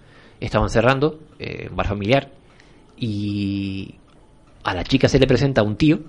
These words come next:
que entra poco menos que flotando dentro de la, del, de, de la sala, por decirlo así. Eh,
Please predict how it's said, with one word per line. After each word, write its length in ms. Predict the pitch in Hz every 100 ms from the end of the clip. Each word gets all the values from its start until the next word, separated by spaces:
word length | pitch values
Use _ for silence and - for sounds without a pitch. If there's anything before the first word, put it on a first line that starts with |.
| - - - - - - - 78 71 -
que 120 | 92
entra 480 | 120 104 92 95 - - - - _ - _
poco 180 | - 101
menos 140 | 107 104
que 80 | -
flotando 500 | 107 135 139 202 -
dentro 380 | 110 98 95 101
de 100 | 98
la, 380 | 98 95 95 95
del, 920 | 92 95 90 90 92 98 98 - -
de, 580 | - - - - - - - - - - - - - - -
de 160 | 104
la 80 | 87
sala, 280 | - 147 190
por 100 | -
decirlo 160 | 92 101
así. 220 | 135 240 - - - - - - - - - -
Eh, 800 | 120 104 104 98 98 92 92